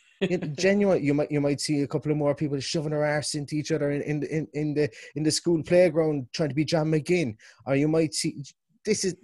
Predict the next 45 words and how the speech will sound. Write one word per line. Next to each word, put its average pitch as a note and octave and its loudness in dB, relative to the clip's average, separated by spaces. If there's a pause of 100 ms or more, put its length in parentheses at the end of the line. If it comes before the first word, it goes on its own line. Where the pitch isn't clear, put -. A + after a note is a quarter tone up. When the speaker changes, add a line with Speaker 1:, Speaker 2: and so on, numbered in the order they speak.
Speaker 2:
like, D#3 0
it's, E3+ -6
it's, E3 -4
Speaker 1:
<laughs> - -10
Speaker 2:
it's, - -6
it's - -6
results E3 2
like D#3 -2
that, D#3+ -4 (520)
and, D3+ -2
and D3 -2 (280)
it, D3+ -2 (280)
it's D3+ -6
results D#3+ 0
like C#3+ -2
that C#3+ -2
in C3+ -10
the B2+ -4
way D3 0
that C3+ -6
we B2 -4
had A2+ -4
the G#2+ -8
results G#2 -6
like F#2+ -10
that F#2+ -6
today F#2 -14
that G2+ -10
are, G2+ -10
that G#2+ -8
are, G#2+ -2
um, G#2+ -6 (640)
they E3+ 2
can F#3 -4
be E3+ -2
the D#3+ -4
kind D3 -6
of C3 -6
ones B2 -6
that, G#2 -10 (260)
that C#3 -4
undecided D#3 -2
young C3 -4
people, A2+ -8
maybe A#2 -6